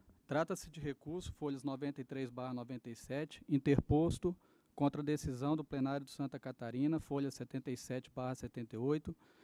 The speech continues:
que confirmou as conclusões contidas no relatório e parecer fundamentado das folhas sessenta e três barra sessenta e seis, aprovados pela Comissão de Ética e Disciplina do cal Santa Catarina, sede barra S C, nestes termos.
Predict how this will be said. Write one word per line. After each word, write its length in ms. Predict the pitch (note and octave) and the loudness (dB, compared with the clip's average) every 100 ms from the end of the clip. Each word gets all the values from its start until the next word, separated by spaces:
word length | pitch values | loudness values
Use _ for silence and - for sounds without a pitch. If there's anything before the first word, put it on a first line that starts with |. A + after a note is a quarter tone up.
| _ | _
que 140 | - C#3 | -2 2
confirmou 680 | F3 F3 E3+ C#3+ C#3+ E3+ - | 2 4 4 6 6 4 2
as 160 | D3 - | 0 4
conclusões 560 | D#3 - C3+ D3 D#3 | 4 4 2 4 4
contidas 440 | - C#3 D#3 D3+ D3+ | 4 4 4 -2 2
no 80 | |
relatório 520 | C3+ C3+ B2+ - C#3 C#3+ | 2 2 0 0 0 0
e 20 | |
parecer 640 | C#3+ C3 A#2 - B2+ C#3+ _ _ _ - | -2 -2 -4 -2 -2 -2 _ _ _ 0
fundamentado 720 | D3 D3 C#3+ C#3+ B2+ C3+ C#3 C#3+ | 6 8 8 8 6 0 -2 -2
das 160 | C#3 | -4
folhas 280 | - C3+ B2+ | -2 -2 -2
sessenta 420 | C3+ - C#3 C3 | -4 -4 -2 -2
e 40 | B2 | -4
três 300 | - A#2+ A2 | -4 -4 -4
barra 300 | A#2 C3 C#3 | -2 -2 -4
sessenta 420 | - - B2 B2 | -6 -8 -8 -8
e 60 | A#2+ | -10
seis, 480 | - B2+ D#3 - _ - - | -4 -2 -2 -6 _ -20 -10
aprovados 560 | C3+ - C#3+ C#3+ D#3+ - | -4 2 2 4 0 0
pela 220 | D#3+ D3+ | -4 -2
Comissão 480 | - D#3 - C#3+ C#3 | 2 2 2 0 2
de 120 | C3 | 2
Ética 320 | C3+ D3 - | 0 -2 -6
e 20 | |
Disciplina 600 | C#3 - B2+ - C3 C#3+ C#3 | -8 -6 -6 0 2 2 2
do 100 | C3 | -2
cal 240 | C3 C3 | -2 -2
Santa 300 | - E3 C3+ | -2 -4 -4
Catarina, 680 | C3 B2+ A2+ A2+ A#2+ D3 D#3 _ _ | -4 -4 -4 -2 0 0 -2 _ _
sede 520 | - C3 C3+ C#3+ - _ _ | -8 -4 -2 -4 -8 _ _
barra 300 | - B2+ A#2+ | -4 -2 -2
S 180 | A#2 - | -4 -6
C, 360 | - - D3 F3 _ _ _ - | -10 -4 -4 -4 _ _ _ 2
nestes 560 | C#3+ E3 - - - - | 4 4 -2 -14 -14 -6
termos. 540 | C3 G2+ F#2+ - - | -4 -4 -8 -16 -20